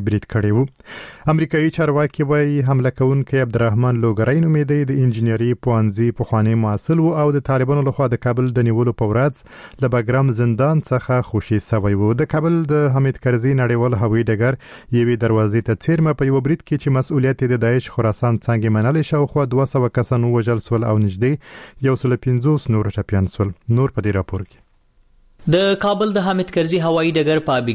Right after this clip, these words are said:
Speaker 2: ګیټ کې له ځانمرګي برید د څه د پاسه څلورو میاشتو تېرېدو وروسته د امریکا استخباراتي چارواکو د برید کوونکي په اړه مشخصات راټول کړي. برید کوونکی عبدالرحمن لوګری نومېده او د امریکایي چارواکو په خبره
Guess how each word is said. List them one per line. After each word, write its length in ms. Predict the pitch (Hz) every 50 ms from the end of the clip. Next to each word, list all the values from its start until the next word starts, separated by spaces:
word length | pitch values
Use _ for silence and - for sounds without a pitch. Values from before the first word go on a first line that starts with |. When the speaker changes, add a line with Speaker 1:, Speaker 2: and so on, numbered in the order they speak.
| 110
Speaker 2:
ګیټ 240 | 135 143 147 143 -
کې 180 | - 147 143 139 135
له 80 | 120 110
ځانمرګي 460 | 120 110 113 131 135 131 117 120 120 117 117
برید 180 | 123 123 123 123 117 113
د 100 | 123 120
څه 220 | 123 - - 190 175
د 100 | 165 - -
پاسه 340 | 147 139 135 135 - 151 143 139 -
څلورو 400 | - - 131 135 160 175 165 147 139 135
میاشتو 300 | 123 117 - - - -
تېرېدو 340 | - 104 101 98 95 104 101
وروسته 320 | 107 135 - - - 123 117 - - - - - - - 143
د 80 | 147
امریکا 260 | 160 170 160 - 185 - 175 -
استخباراتي 600 | - - 139 - - 131 120 123 123 - 165 147 -
چارواکو 480 | 139 127 127 123 123 127 - 151 147 131 127
د 100 | 113 107
برید 180 | 113 110 - - -
کوونکي 360 | 110 113 123 131 131 131 - 131
په 80 | 127
اړه 160 | 131 135 131
مشخصات 640 | 120 - - 117 104 - 113 110 - 117 107 104 - 101
راټول 280 | 98 101 101 101 101 - -
کړي. 100 | 107 - - - - - - - 131 131
برید 240 | 131 139 139 - -
کوونکی 420 | 143 151 156 160 156 - 170 165 165
عبدالرحمن 680 | 143 127 135 120 123 123 117 120 131 139 139 139 135
لوګری 400 | 131 127 117 107 110 107 117 120 127 135
نومېده 360 | 143 156 160 160 160 170 170
او 80 | 165 151
د 80 | 143 131
امریکایي 340 | 120 123 120 143 165 180 - 143
چارواکو 340 | 110 104 107 104 - - -
په 100 | - 107
خبره 300 | 101 104 101 104 113